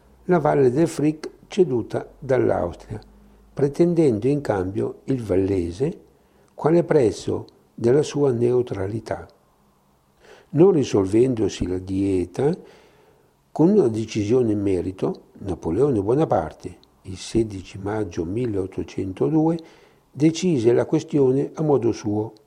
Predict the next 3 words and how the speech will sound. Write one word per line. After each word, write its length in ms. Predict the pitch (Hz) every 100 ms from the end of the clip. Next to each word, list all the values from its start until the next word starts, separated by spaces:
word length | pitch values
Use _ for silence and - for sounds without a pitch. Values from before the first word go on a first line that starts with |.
| _ _ _ _ _ _ _ _ _
Dichiarò 640 | - 233 - 104 - - _
il 120 | 135
Vallese 540 | 123 139 98 85 -